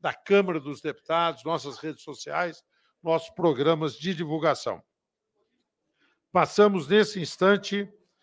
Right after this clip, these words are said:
é, reiterando que os deputados podem se inscrever, tanto pessoalmente, aqui está já o deputado Leônidas Cristino, a quem saúdo, ele que, inclusive, está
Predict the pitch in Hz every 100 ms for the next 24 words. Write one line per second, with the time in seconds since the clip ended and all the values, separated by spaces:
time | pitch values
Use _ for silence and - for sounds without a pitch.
0 | _ _ _ 160 165 165 160 151 131 -
1 | 180 190 190 175 185 175 143 180 131 180
2 | 170 - 180 180 - 185 - 180 156 127
3 | 196 190 - _ _ _ _ - 202 165
4 | - 175 - 170 147 160 202 202 - _
5 | _ _ 170 - 180 147 - 180 165 127
6 | _ _ 120 165 160 143 151 - 165 139
7 | 147 160 196 175 165 151 - 151 - -
8 | 196 196 185 _ _ _ - 143 - 165
9 | - 165 143 170 208 202 202 _ _ _
10 | _ - _ _ 156 170 165 - 170 156
11 | - - 143 120 175 147 139 101 _ _
12 | _ - - - 165 160 151 113